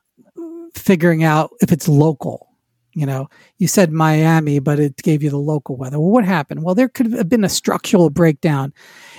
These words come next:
in Siri, and it defaulted to local weather because it didn't understand what you meant by the word Manhattan. Interesting. Now we have just one word that we can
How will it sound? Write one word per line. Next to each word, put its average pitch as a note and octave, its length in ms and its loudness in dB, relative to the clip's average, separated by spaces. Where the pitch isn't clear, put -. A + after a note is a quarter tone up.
in E3+ 140 2
Siri, D#3+ 500 4
and E3 140 6
it D3+ 80 4
defaulted F#3+ 480 4
to D#3 80 2
local D#3+ 340 4
weather C#3+ 240 2
because D3+ 280 2
it C#3+ 80 0
didn't E3+ 180 2
understand D3+ 640 0
what F#3+ 200 2
you D3+ 160 4
meant D3+ 340 2
by D3 160 0
the C#3+ 100 2
word C#3 300 0
Manhattan. E3 480 0
Interesting. E3+ 580 0
Now G3 220 4
we A3+ 160 2
have E3+ 240 0
just - 320 -8
one A#3+ 380 2
word G3 340 2
that G3+ 100 2
we F#3+ 140 4
can F3+ 320 0